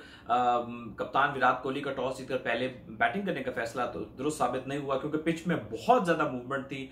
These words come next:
अ, हालांकि उस तरह से एक बड़ा, एक येलोइश सा पिच नज़र लग रहा था, मड कलर का, लेकिन, अ, पिच बहुत ज़्यादा सीम मूवमेंट भी थी, स्विंग भी थी और अक्स-, कुछ-कुछ गेंदों के बाद एक्स्ट्रा बाउंस भी था। तो जहाँ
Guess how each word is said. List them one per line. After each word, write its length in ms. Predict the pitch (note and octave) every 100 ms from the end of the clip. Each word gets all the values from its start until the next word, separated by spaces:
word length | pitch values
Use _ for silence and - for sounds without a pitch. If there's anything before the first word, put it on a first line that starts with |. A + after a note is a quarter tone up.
| - - -
अ, 60 | A#2 A#2+ A#2+ A#2+
हालांकि 340 | B2 D#3 E3 D#3+
उस 140 | -
तरह 120 | D#3+
से 120 | E3
एक 260 | D#3 C#3+ A#2+
बड़ा, 340 | C3 C#3 - - -
एक 480 | C#3 D3 C#3+ C#3 C3
येलोइश 340 | C3+ C#3+ D#3+ D#3
सा 160 | -
पिच 300 | - D3+ -
नज़र 260 | B2+ B2 A#2+
लग 200 | B2+ C3+
रहा 100 | C3+
था, 340 | C3+ - - - - A#2+
मड 300 | B2 C#3+ -
कलर 200 | C3+ C3
का, 120 | C#3+
लेकिन, 380 | C3+ C#3+ C#3+ C3
अ, 200 | B2 C3
पिच 360 | - C#3 C3+ C3
बहुत 460 | A2+ A2+ B2 F#3+
ज़्यादा 180 | F#3 F3+
सीम 320 | F3 F3 G3+
मूवमेंट 360 | G#3 G3 G3+ F#3+
भी 100 | F#3+
थी, 120 | F#3+
स्विंग 380 | - D#3+ F3+ G3+
भी 160 | G3
थी 320 | F3+ F#3+ F3+ - - C#3+
और 180 | E3
अक्स-, 280 | - - -
कुछ-कुछ 420 | - F#3+ - F#3
गेंदों 280 | D3+ C#3+ F3
के 80 | F3
बाद 220 | D3+ E3+
एक्स्ट्रा 280 | C#3+ - F3
बाउंस 360 | A#2+ B2 D3+ -
भी 100 | C3
था। 100 | D#3
तो 100 | F#3+
जहाँ 220 | G3+ F#3+